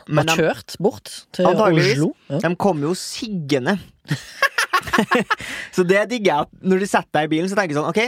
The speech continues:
Speaker 1: det her kommer til å bli tre dager med kjøring, mye kjøring."
Speaker 2: Mm.
Speaker 1: Eh, altså, jeg bare
Speaker 2: Hvorfor, eh, tre dager? Det tar jo bare seks og en halv, sju timer å kjøre bort.
Speaker 1: Ja, la oss si at det tar, eh, at de bruker to dager.
Speaker 2: Ja, ok.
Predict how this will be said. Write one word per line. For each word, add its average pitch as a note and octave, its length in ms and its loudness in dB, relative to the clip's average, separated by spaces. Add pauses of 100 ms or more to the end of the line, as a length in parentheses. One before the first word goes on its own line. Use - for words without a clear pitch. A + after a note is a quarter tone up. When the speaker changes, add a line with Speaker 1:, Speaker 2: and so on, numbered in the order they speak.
(120)
Speaker 1:
det E3+ 100 2
her F3 180 2
kommer E3+ 160 -2
til C#3+ 60 -2
å C3+ 60 -4
bli C#3+ 80 -4
tre D3 280 0
dager C3 340 0
med C3 280 -4
kjøring, E3 360 0
mye F3 440 2
kjøring." D#3 400 2 (140)
Speaker 2:
Mm. A2 160 -4 (300)
Speaker 1:
Eh, D#3+ 540 2 (600)
altså, D#3 360 2 (100)
jeg D#3 160 2
bare C4 140 6
Speaker 2:
Hvorfor, B3+ 260 2
eh, B3 80 2
tre B3+ 180 0
dager? A#3 320 2
Det C#4 120 -4
tar A3 140 2
jo F#3+ 40 2
bare E3+ 320 2
seks - 300 -6
og C3+ 60 -4
en C3+ 60 -4
halv, C3+ 220 -4
sju - 240 -8
timer C#3 260 -4
å D3 60 -8
kjøre C3 160 -8
bort. - 220 -12 (140)
Speaker 1:
Ja, C3+ 160 -4 (480)
la E3 160 2
oss C#3+ 120 -8
si D#3 80 0
at C#3 120 -2
det C3 80 -4
tar, C#3 320 4
eh, C3+ 520 2
at B2+ 240 0
de C3+ 80 0
bruker C3 160 0
to C#3 160 0
dager. A2+ 240 2 (600)
Speaker 2:
Ja, G#3 200 4
ok. E3 80 -4